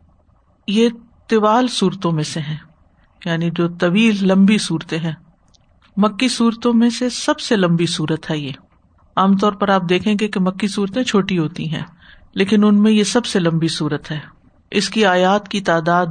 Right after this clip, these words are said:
دو سو چھ ہے۔ ترتیب کے اعتبار سے اس کا نمبر سات ہے، یعنی نزولی ترتیب کے اعتبار سے، اور یہ سورۃ صاد کے بعد نازل ہوئی ہے۔ آغاز میں حروف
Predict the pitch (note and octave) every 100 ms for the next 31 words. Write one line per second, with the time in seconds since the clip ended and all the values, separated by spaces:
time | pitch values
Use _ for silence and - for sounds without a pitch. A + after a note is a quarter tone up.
0 | D3+ E3 - E3+ - G3+ F3 C3 C3 -
1 | _ _ _ - G#3 G3 B3 B3 A#3 G#3
2 | G3 F3+ F#3+ G3 - F#3+ G3 G#3 - _
3 | _ - F#3+ - F#3 F3 F3 F3 F#3+ -
4 | F#3 D#3 D#3 - C#3 - _ - E3+ E3
5 | D#3+ E3+ D#3+ E3+ E3 G3+ F#3+ E3 D3+ -
6 | D3+ - - - - - - _ _ _
7 | _ _ - F#3 F#3+ F#3+ G#3 G#3 - -
8 | G#3+ G#3 G3+ - - G3 G3+ F#3 E3+ F#3+
9 | E3 F3 F3 F3 C3+ D#3 E3 C#3+ D3 -
10 | - - _ _ _ _ _ _ _ _
11 | _ - G3+ F#3+ G#3 A3 G#3 G#3+ F3 F#3+
12 | G3